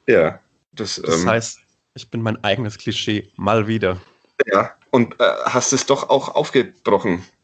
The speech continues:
Speaker 1: irgendwann?
Speaker 2: Hm, weiß ich nicht, weil ich hab das ja abgeschlossen. Ich hab sowohl die, die Ausbildung gemacht, als auch das Studium nebenbei und ich hab anderthalb Jahre danach noch anschließend, äh, im, im, richtig im Großraumbüro gearbeitet.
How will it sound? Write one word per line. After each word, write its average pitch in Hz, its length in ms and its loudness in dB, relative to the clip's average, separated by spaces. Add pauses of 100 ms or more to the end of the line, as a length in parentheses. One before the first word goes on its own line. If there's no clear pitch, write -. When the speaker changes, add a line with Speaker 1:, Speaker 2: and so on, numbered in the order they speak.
(200)
Speaker 1:
irgendwann? 90 580 0 (840)
Speaker 2:
Hm, 131 240 0
weiß 135 240 2
ich - 160 -6
nicht, 98 380 -4
weil 110 400 2 (800)
ich 127 220 0
hab 135 200 -2
das 143 200 -2
ja 120 140 2
abgeschlossen. 101 720 -6
Ich - 140 -10
hab - 260 -6 (200)
sowohl 123 460 -2
die, 113 300 -2
die 104 180 -2
Ausbildung 160 540 0
gemacht, 135 500 0
als 113 160 -2
auch 104 120 -4
das 110 140 -10
Studium 165 420 0
nebenbei 127 500 2
und 113 180 -2
ich 117 120 -10
hab 120 140 -2
anderthalb 110 460 0
Jahre 107 300 0
danach 98 420 0
noch 110 180 -4
anschließend, 104 720 -4 (540)
äh, 101 340 4
im, 107 320 0
im, 107 160 -2
richtig 139 340 -4
im 113 140 0
Großraumbüro 95 920 0
gearbeitet. 87 920 0